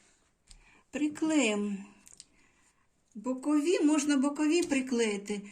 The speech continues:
плямки, а можна з-, зверху, е, таку смужечку приклеїти. Ну, давайте спробуємо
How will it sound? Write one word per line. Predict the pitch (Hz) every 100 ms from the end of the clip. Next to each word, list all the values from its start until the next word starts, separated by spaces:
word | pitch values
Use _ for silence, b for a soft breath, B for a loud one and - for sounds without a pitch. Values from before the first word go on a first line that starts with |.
| B
плямки, | - 233 214 208 208
а | 240
можна | 320 320 285
з-, | 254 -
зверху, | 240 220 233 254 214 - 208 196 B B B -
е, | 220
таку | 214 226 208 214
смужечку | - 240 214 202 196 208
приклеїти. | 196 214 202 190 214
Ну, | 262
давайте | 330 320 -
спробуємо | - 254 254 220 220